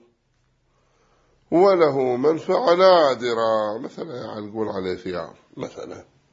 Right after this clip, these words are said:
لو افترضنا، أيضًا لا يصح بيعه، لأن البيع يلحظ فيه المنفعة الغالبة لا المنفعة الشخصية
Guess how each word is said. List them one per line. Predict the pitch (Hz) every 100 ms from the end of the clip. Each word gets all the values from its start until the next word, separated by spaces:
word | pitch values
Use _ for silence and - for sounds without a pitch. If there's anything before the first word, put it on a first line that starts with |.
| _ _ _ _ 147
لو | 151
افترضنا، | - 117 101 95 78 - _ _ _ _ _ _ _ _ _ _ _ -
أيضًا | 107 110 127
لا | 135 120 107 104
يصح | 110 - 98
بيعه، | 98 92 92 92 92 87 87 _ _ _ _ _ _ _ _ _
لأن | 104 101 101 101
البيع | 101 98 104 110 120 123 143 143 - _ _ _ _ _ _ _ _ _ _ _ _ -
يلحظ | 110 110 - 104 104
فيه | 113 120 127 123 139 147
المنفعة | - 113 104 110 110 123 127 143 147
الغالبة | 110 95 98 98 92 92 95 92 90 _ _ _ _ _ _ _ _ -
لا | 117 131
المنفعة | 123 120 123 135
الشخصية | 127 - 113 - - 101 101 104 104 104 101 98